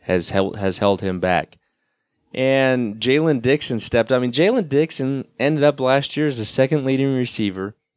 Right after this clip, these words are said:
um, with five hundred eighty-nine yards behind Covey, thirty-two catches, second behind Covey. He kinda came out of nowhere last year as the deep threat, as a pretty small guy.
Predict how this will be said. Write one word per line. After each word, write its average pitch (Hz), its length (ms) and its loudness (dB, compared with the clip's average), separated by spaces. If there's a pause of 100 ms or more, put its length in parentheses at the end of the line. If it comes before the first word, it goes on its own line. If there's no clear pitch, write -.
(400)
um, 104 560 -2
with 104 180 -6
five 131 220 2
hundred 127 240 0
eighty-nine 120 440 0
yards 104 380 2
behind 104 380 -2
Covey, 95 460 -2 (500)
thirty-two 165 560 0
catches, 107 720 -2 (360)
second 143 440 2
behind 143 320 2
Covey. 101 460 -4 (340)
He 143 140 -8
kinda 165 240 0
came 143 200 -2
out 139 120 4
of 123 80 2
nowhere 120 340 4
last 95 380 -2
year 101 280 -2
as 117 300 2
the 110 100 -2
deep 110 260 -4
threat, 117 360 2
as 175 240 0
a 180 40 -4
pretty 160 200 0
small 131 320 0
guy. 107 400 -2